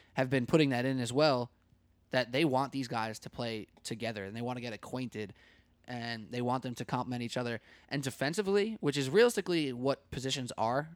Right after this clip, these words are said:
in today's N B A, it's like, who do you guard is your, is your position. I can see it, I can see it pretty simply where Frank and Mudiay can switch off on the one and two, depending on matchup.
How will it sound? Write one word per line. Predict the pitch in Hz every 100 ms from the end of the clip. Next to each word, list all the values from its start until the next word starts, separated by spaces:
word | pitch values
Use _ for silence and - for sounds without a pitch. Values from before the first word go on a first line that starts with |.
| _
in | 139
today's | 143 143 147
N | 131 143
B | 143
A, | 147 156
it's | -
like, | 113
who | - 160
do |
you | 151 139
guard | - 110 123 143 - _ -
is | 131
your, | 131 131
is | 131 117
your | 120
position. | 131 120 127 175 202 _ _ _ _ _ _ _ _ _ _ _ _ _ -
I | 165
can | 247 208
see | - 175
it, | 147 - -
I | 180
can | 208 240
see | - 180 160
it | 131 _ _ _ _ _ _ -
pretty | 202 247 247
simply | - 196 135 120 107
where | 120 127
Frank | 123 143 147 143 -
and | 127
Mudiay | 131 127 120 110 107 - _ _ _ _ -
can | 135
switch | - 151 147
off | 139 127 -
on | 127
the | 120
one | 117 123
and | 117 -
two, | 127 117 107 - - -
depending | 135 151 135 120
on | 117
matchup. | 104 107 90